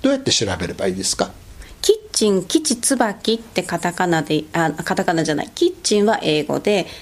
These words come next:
Speaker 2: キッチンドットキチツバキ。キチツバキはローマ字で入れていただくと出やすいかなと思います。
Speaker 1: あ、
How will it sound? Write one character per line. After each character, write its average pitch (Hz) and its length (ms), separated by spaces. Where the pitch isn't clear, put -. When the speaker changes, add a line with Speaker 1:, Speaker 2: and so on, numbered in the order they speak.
Speaker 2:
キ - 140
ッ - 20
チ 214 180
ン 185 260
ド 180 220
ッ 175 60
ト 294 380
キ - 120
チ - 140
ツ 165 160
バ - 180
キ。 - 200
キ 311 140
チ 269 180
ツ 240 140
バ 214 160
キ 196 200
は 226 400
ロ 196 200
ー - 20
マ 185 160
字 - 140
で - 240
入 175 120
れ 175 100
て 165 120
い 160 80
た 160 120
だ 156 140
く - 120
と 370 320
出 156 120
や 160 120
す - 160
い 147 80
か - 160
な - 240
と - 80
思 - 140
い - 120
ま - 120
す。 - 180
Speaker 1:
あ、 - 220